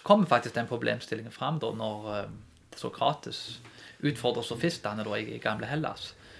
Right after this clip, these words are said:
Og sofistene mente jo at han med makt, han var han som definerte sannhet. Det var ikke noe objektiv sannhet, men Sokrates da, i mye større grad vil si at det er en,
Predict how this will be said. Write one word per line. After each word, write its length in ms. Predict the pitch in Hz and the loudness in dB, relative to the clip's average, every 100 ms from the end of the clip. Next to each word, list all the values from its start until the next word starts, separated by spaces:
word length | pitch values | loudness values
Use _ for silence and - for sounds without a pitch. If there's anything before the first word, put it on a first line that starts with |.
| - - - | -20 -18 -6
Og 420 | 117 113 113 113 110 | 0 2 2 2 0
sofistene 580 | 135 131 160 - 110 113 | 0 2 2 2 0 0
mente 380 | 120 123 117 131 | 0 0 0 -2
jo 60 | |
at 100 | 117 - | -4 -4
han 140 | 127 120 | -2 0
med 100 | 120 | 6
makt, 340 | 170 185 - 127 | 6 4 -4 -4
han 140 | 131 | -2
var 120 | 117 | -2
han 80 | 113 | -2
som 140 | - 87 | -4 -8
definerte 560 | 87 - 113 110 - | -6 -4 -4 -6 -4
sannhet. 320 | - 170 117 | 0 2 2
Det 80 | 113 | 2
var 140 | 117 147 | 2 2
ikke 140 | - | 0
noe 100 | 120 | -4
objektiv 320 | 110 104 117 - | -4 -6 -6 -6
sannhet, 440 | 110 107 107 - | -6 -6 -10 -12
men 120 | 113 107 | -14 -10
Sokrates 520 | 110 - 127 - - | -6 -4 -4 -4 -8
da, 100 | 107 113 - - - - - - - - | -8 -8 -14 -20 -20 -20 -20 -20 -20 -12
i 100 | 110 120 | -10 -6
mye 160 | 123 107 | -6 -4
større 220 | 110 104 | -4 -4
grad 180 | 110 107 | -2 -2
vil 80 | 113 | -2
si 100 | 107 | -4
at 100 | 107 | -2
det 100 | 113 | 0
er 220 | 127 170 | 4 4
en, 100 | 120 | 2